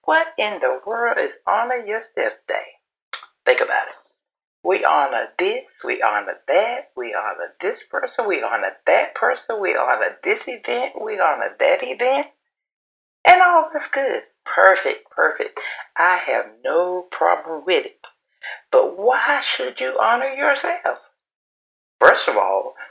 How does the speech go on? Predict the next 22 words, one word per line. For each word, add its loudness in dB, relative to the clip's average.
the -2
reason -4
you -4
honor 0
yourself -4
is -12
'cause -2
when -6
you -10
wake -2
up -8
in -6
the -12
morning, 0
the -10
first -4
person -4
you -12
with 0
is -4
who? -2
Yourself. 0